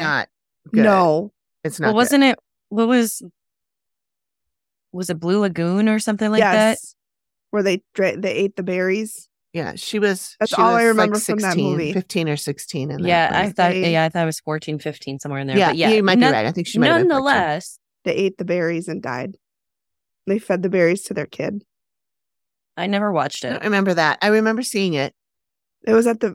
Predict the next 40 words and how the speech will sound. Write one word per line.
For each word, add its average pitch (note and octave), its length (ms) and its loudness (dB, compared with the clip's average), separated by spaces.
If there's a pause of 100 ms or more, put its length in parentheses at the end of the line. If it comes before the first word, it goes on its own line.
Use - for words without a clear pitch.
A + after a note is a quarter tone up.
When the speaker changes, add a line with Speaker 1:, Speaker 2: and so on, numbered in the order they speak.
Speaker 2:
I B3+ 160 4
only C#4 240 4
remember A3+ 420 2
that G#3 220 -2
scene. D#3+ 480 -8
I G#3+ 140 2
don't B3 240 4
remember A3 420 2
why F#3+ 300 -2
they G#3+ 140 -6
were G3+ 200 -8 (240)
killing A#3 360 -4
themselves, B3 520 -4
but G3+ 280 -4 (320)
Speaker 1:
Well, G3 100 4
Speaker 3:
Uh, G3 40 6
Speaker 1:
they G3 60 6
were G3 60 2
Speaker 3:
'cause F#3 80 -2
they F3+ 100 0
weren't E3 220 0
gonna D#3+ 140 -2
Speaker 1:
stranded D#3+ 40 -4
Speaker 3:
get E3 80 -2
Speaker 1:
on - 60 -4
this - 80 -2
Speaker 3:
rescued. D3 340 -2
Speaker 1:
island. F#2+ 500 -6
Yeah. C#3+ 380 -2 (2250)
And G3 100 2
they G3 60 6
were F#3+ 100 4
cousins, E3+ 920 -4 (120)
and E3 100 -2
they D#3 80 2
were C#3 120 2
Speaker 2:
Mm. A#2+ 60 -2
Speaker 1:
experiencing G3 960 2 (100)
first A3+ 400 -2
love. E3+ 500 -6